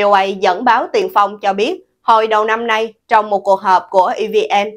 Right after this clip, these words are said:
Chủ tịch Ủy ban Quản lý vốn nhà nước Nguyễn Hoàng Anh đã nhận định rằng nếu không tăng giá điện trong năm, sẽ không giải quyết được khoản lỗ mười bảy ngàn tỷ đồng trong năm hai nghìn không trăm hai mươi ba của tập đoàn này.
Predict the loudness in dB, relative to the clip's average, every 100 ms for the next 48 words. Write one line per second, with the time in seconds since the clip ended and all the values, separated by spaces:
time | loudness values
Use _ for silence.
0 | _ _ 2 4 2 2 2 2 0 0
1 | 0 0 -2 -2 2 2 2 -2 -2 0
2 | 0 -2 -2 0 0 -2 -2 -4 -2 -2
3 | -2 -8 _ _ 0 0 -2 -4 -2 -4
4 | -2 -2 -2 -6 _ _ _ 2 2 2
5 | 2 0 0 -2 0 0 -4 -2 0 0
6 | 0 -2 -2 0 0 -2 -6 _ _ -2
7 | 2 2 2 0 0 -4 -2 -2 0 -2
8 | 0 -2 0 2 0 0 -2 0 0 -2
9 | -2 -4 -4 -4 -4 -2 0 -2 -4 -6
10 | -4 -4 -6 -8 -6 -6 -4 -2 -4 -6
11 | -6 -4 -2 -2 -2 -6 -2 -2 -2 -4
12 | -4 -10